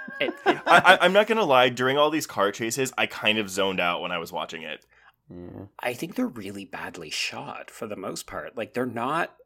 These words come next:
Speaker 1: exciting to watch.
Speaker 3: Oh, it's, I, I, as a technical note, if you watch the car scenes, you can tell how slowly they're
Speaker 1: Mm-hmm.
Speaker 3: driving.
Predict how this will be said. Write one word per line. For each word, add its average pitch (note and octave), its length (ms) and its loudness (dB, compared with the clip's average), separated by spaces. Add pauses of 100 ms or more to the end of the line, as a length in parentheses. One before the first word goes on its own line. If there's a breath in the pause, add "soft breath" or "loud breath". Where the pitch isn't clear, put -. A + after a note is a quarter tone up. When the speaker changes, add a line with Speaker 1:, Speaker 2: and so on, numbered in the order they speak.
(180)
Speaker 1:
exciting - 920 -6
to - 160 -14
watch. E2 760 -6
Speaker 3:
Oh, D#3 320 8
it's, - 320 -4 (180)
I, D#3 220 6
I, - 140 -8 (180)
as B2 160 0
a B2+ 40 -2
technical C#3+ 440 -2
note, G#2+ 500 -2
if A#2+ 180 -6
you B2+ 160 0
watch A2+ 520 2
the B2 100 -4
car A2+ 380 2
scenes, F#2+ 640 -8 (100)
you C#3 200 2
can C3 360 -4
tell C3 480 -2 (120 soft breath)
how D3 360 4
slowly A#2+ 800 -4
they're F#2+ 180 -4
Speaker 1:
Mm-hmm. F2+ 80 -8
Speaker 3:
driving. G#2 560 -6